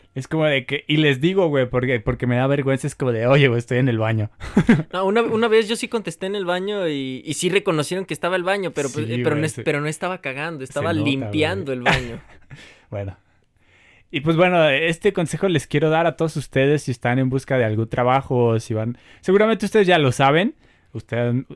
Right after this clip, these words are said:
Speaker 1: ustedes dirán, "No mames, qué consejo tan pendejo, es algo que ya tengo en cuenta".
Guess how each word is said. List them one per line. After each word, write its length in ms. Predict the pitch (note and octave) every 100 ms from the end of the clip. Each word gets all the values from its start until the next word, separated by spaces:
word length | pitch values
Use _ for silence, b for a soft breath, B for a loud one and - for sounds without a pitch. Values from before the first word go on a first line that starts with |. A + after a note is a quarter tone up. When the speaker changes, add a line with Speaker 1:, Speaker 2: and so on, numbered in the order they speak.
| -
Speaker 1:
ustedes 420 | B2+ A#2+ C3 C3
dirán, 320 | B2+ B2 B2+ B2+
"No 100 | F#3
mames, 200 | A3+ -
qué 140 | E3+
consejo 280 | G3+ G3+ G3+
tan 200 | D#3 B2+
pendejo, 560 | B2 A2+ A2 B2 D3+
es 340 | E3+ C#3+ B2+ -
algo 300 | D#3 D3 C3
que 100 | B2
ya 160 | A#2+
tengo 220 | B2 B2+ C3
en 60 |
cuenta". 380 | - C3 - A#2+